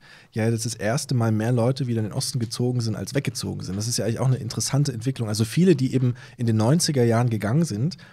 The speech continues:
die dann in Baden-Württemberg, auch in Bayern, dort für den Wohlstand gesorgt haben, von dem die jetzt noch zehren, ähm, dass die jetzt auch wiederkommen. Auch vielleicht mit so einer, mit so einer heimatlichen Verbundenheit. Und irgendwie denken, mir geht es ja auch so, und ich beobachte es auch bei vielen jungen Leuten, zum Studieren erstmal weg und dann aber sagen,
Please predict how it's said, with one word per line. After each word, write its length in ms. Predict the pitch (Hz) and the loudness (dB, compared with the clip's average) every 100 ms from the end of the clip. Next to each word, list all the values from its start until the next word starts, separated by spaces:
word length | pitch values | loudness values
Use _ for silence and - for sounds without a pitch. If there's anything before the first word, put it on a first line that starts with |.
| - - | -20 -6
die 80 | 117 | 0
dann 140 | 110 107 | 2 0
in 120 | 107 | 2
Baden-Württemberg, 800 | 113 113 117 156 139 123 123 - | 2 4 4 6 6 6 4 2
auch 160 | 117 | 2
in 100 | 110 | 2
Bayern, 360 | 104 113 135 123 | 4 6 6 4
dort 140 | 110 | 2
für 120 | 135 | 0
den 180 | 110 110 | 0 2
Wohlstand 400 | 110 156 - 135 | 4 4 6 4
gesorgt 400 | 127 117 123 147 | 4 4 4 4
haben, 120 | 139 | 2
von 140 | 123 113 | 4 2
dem 160 | 117 | 4
die 100 | 117 | 4
jetzt 180 | 110 113 | 2 2
noch 160 | 107 - | -2 -2
zehren, 440 | - 101 120 170 - - - - - - | -2 0 0 -2 -8 -20 -20 -20 -14 -2
ähm, 320 | 117 113 113 - | 2 2 0 0
dass 160 | 120 | 2
die 80 | 180 | 4
jetzt 160 | 190 139 | 2 0
auch 140 | 127 | 2
wiederkommen. 440 | 170 113 95 95 | 2 0 -2 -6
Auch 280 | - 143 214 | 0 2 2
vielleicht 680 | - - - - 123 151 - | -4 -14 -2 4 6 6 4
mit 140 | 160 | 4
so 80 | 151 | 6
einer, 160 | 147 143 | 6 6
mit 160 | 139 | 4
so 120 | 135 135 | 2 2
einer 260 | 135 127 127 - - - _ _ _ - | 2 2 -2 -8 -18 -20 _ _ _ 0
heimatlichen 420 | 131 135 135 131 131 | 6 8 8 4 4
Verbundenheit. 560 | 123 147 123 98 - | 4 4 2 0 -4
Und 200 | 113 113 | -6 -6
irgendwie 240 | 117 127 123 | -2 2 4
denken, 200 | 120 123 | 6 6
mir 100 | 123 | 8
geht 160 | 147 | 6
es 100 | 151 | 6
ja 100 | 110 | 2
auch 100 | 139 | 0
so, 120 | - | 0
und 60 | 110 | -2
ich 80 | 110 | 0
beobachte 400 | 117 143 147 131 | 0 4 2 2
es 100 | 113 | -2
auch 80 | 113 | -2
bei 120 | 113 | -4
vielen 220 | - 120 | 0 2
jungen 200 | 113 170 | 4 6
Leuten, 340 | 147 113 113 160 - - | 6 4 2 -4 -6 -4
zum 160 | 139 123 | 0 2
Studieren 360 | 127 120 160 | 2 6 6
erstmal 360 | 123 - 110 107 | 4 0 0 0
weg 180 | - - | 0 0
und 120 | 123 | 2
dann 120 | 185 | 2
aber 200 | 165 156 | 4 4
sagen, 380 | 143 147 151 | 6 6 4